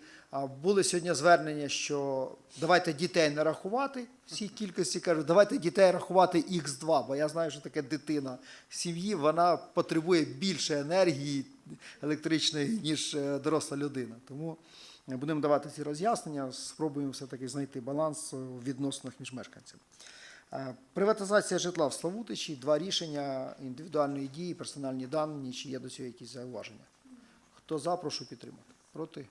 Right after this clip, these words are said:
утримався. <laughs> Зафіксували, Бернатович. Про виділення коштів управління соціального захисту, десять рішень, програма «Турбота» на, е, допомоги. Теж всі матеріали надані. Хто за, прошу підтримати. Проти, утримався, дякую.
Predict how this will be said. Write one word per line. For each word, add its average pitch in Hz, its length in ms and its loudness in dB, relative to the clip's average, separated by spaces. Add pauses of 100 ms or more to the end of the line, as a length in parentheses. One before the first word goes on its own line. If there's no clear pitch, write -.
(120)
утримався. 131 640 -8 (320)
<laughs> - 420 -20
Зафіксували, 127 640 -10
Бернатович. 117 500 -18 (360)
Про 170 100 0
виділення 180 460 2
коштів 180 380 -2
управління 160 280 -2
соціального 143 480 -2
захисту, 160 440 -6
десять 147 360 -2
рішень, 170 280 -4
програма 139 400 -2
«Турбота» 143 500 -4
на, 139 240 -6 (440)
е, 131 180 -6
допомоги. 123 540 -8 (360)
Теж - 400 -6
всі 147 200 -10
матеріали 135 500 -4
надані. 147 460 -6 (360)
Хто 147 160 -6
за, 147 160 0
прошу 127 300 -10
підтримати. - 340 -18 (640)
Проти, 139 340 -12 (120)
утримався, 131 580 -14
дякую. 139 460 -10